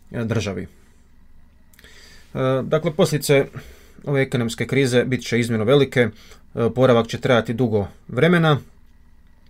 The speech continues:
a posljedice će biti, sada vi-, vidimo, vrlo snažne i na planu međunarodnih odnosa. Vidimo još jedanput da u slučaju krize je, e, Europska unija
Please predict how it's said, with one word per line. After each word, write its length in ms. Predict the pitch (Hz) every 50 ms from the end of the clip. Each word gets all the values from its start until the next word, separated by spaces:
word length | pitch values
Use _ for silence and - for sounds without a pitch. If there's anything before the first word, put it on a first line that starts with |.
| - - - -
a 80 | 139
posljedice 380 | - 143 147 143 139 127 131 120
će 100 | - 127
biti, 280 | 127 135 127 - 123 113
sada 200 | - 127 120 117
vi-, 160 | 117 123 139
vidimo, 400 | 147 131 135 127 123 123 113 - - - - - - - - - - - - -
vrlo 160 | 135 139 131
snažne 480 | - - 143 135 139 127 120 127 120 120
i 20 |
na 120 | 120 117 117
planu 340 | - 123 123 123 117 117 -
međunarodnih 560 | 113 117 117 117 120 110 98 95 95 - -
odnosa. 400 | 104 92 - - - - - - - - _ - - - - _ _ - - - - - - - - - - - - - - - - - - - - - - - _ - -
Vidimo 220 | - 135 135 135 135
još 160 | 127 - -
jedanput 360 | 117 127 131 135 127 131 110
da 260 | 101 107 107 107 107 -
u 80 | 123
slučaju 380 | - - 151 143 - - 120 113
krize 360 | - 151 160 156 127 135 135
je, 160 | 127 139 135 -
e, 200 | 139 131 127 139
Europska 300 | 135 120 - - - 135
unija 460 | 135 131 131 127 120 117 110 101